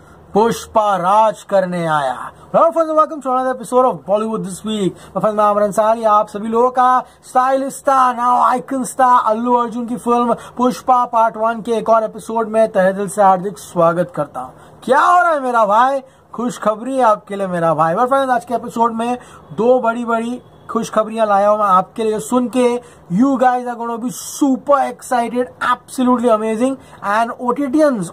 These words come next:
obviously खुश नहीं होंगे। आप लोगों को भैया टिकट लेकर थिएटर में जाना होगा। And थिएटर से याद आया,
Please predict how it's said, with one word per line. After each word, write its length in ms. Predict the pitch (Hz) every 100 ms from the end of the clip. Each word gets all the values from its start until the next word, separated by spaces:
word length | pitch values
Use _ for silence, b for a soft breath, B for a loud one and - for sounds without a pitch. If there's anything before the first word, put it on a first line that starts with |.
| 196
obviously 360 | 202 220 240
खुश 300 | - 220 -
नहीं 160 | 196 202
होंगे। 300 | 185 180 190 233 - B B
आप 200 | 202 262
लोगों 160 | 262 262
को 100 | 254
भैया 200 | 214 247
टिकट 340 | 247 202 240
लेकर 220 | 214 214 214
थिएटर 320 | - 185 214
में 100 | 208
जाना 220 | 180 202
होगा। 340 | 196 196 196 196 185 220
And 280 | 233 233 220
थिएटर 260 | 226 220 285
से 140 | 277
याद 260 | 262 240 240
आया, 260 | 240 262